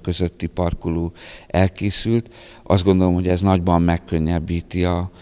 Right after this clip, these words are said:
a szülőknek, az iskolába érkezőknek a, az elhelyezkedését. Szóval is, mm, nagyon szépen, ö,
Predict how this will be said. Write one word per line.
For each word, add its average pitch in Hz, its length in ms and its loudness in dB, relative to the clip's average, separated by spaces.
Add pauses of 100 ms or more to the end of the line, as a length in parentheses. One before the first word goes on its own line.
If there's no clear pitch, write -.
(260)
a - 120 -2
szülőknek, 85 840 0
az 82 280 -2
iskolába 85 560 2
érkezőknek 85 920 -2
a, 80 200 -4 (300)
az - 180 -4
elhelyezkedését. 87 1120 0 (240)
Szóval 98 260 2
is, - 240 -2 (100)
mm, - 300 -10 (380)
nagyon 87 300 2
szépen, 95 720 2 (120)
ö, 58 380 -8